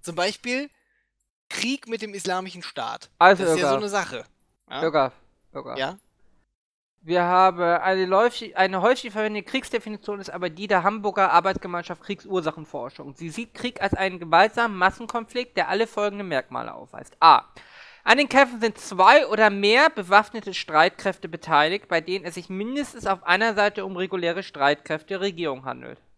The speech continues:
Speaker 2: Aber schon die erste, äh, es müssen gewaltsame Massenkonflikte sein. Das hast du ja noch nicht, wenn nicht gekämpft wird. So, B, auf beiden Seiten muss ein Mindestmaß an zentral gelenkter Organisation der Kriegsführenden und des Kampfes gegeben sein.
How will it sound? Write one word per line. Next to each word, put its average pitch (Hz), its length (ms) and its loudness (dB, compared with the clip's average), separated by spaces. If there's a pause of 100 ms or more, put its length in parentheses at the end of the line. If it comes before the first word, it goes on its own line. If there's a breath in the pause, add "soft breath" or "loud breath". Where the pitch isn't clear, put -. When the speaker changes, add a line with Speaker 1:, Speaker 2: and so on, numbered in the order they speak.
Speaker 2:
Aber 180 120 2
schon 208 160 -8
die 190 60 -4
erste, 220 260 0 (500)
äh, 170 180 -10 (160)
es 175 120 -12
müssen 190 240 -12
gewaltsame 170 500 4
Massenkonflikte 147 640 -4
sein. 131 180 -6
Das 131 120 -10
hast 175 180 2
du 151 40 -8
ja 131 60 -8
noch 127 120 -8
nicht, 131 180 -12
wenn 131 280 -12
nicht 139 180 -14
gekämpft 143 400 -8
wird. 120 180 -16
So, 170 140 -6
B, 262 480 -2 (400 loud breath)
auf 196 200 2
beiden 269 380 10
Seiten 233 260 6
muss 220 140 -8
ein 185 180 -4
Mindestmaß 254 720 0
an 208 160 -6
zentral 196 480 2
gelenkter 214 460 -2
Organisation 180 800 -2
der 180 100 0
Kriegsführenden 226 840 -8
und 196 140 -12
des 208 160 -8
Kampfes 202 460 -4
gegeben 139 420 -12
sein. 170 380 -6